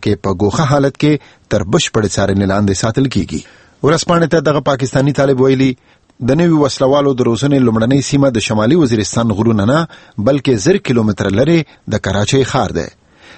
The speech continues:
د ورځپاڼې په وینا، د هند ضد سخت دریځو وسلوالو ډلو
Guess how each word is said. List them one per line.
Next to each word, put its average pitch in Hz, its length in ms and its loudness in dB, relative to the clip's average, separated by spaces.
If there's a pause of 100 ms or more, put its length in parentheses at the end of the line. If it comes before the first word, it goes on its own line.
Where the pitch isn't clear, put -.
(120)
د 123 80 2
ورځپاڼې 131 460 0
په 120 80 0
وینا، 123 160 2 (100)
د 113 100 0
هند 123 180 2
ضد 123 200 -2
سخت 104 180 -6
دریځو 113 300 2
وسلوالو 107 560 0
ډلو 135 180 2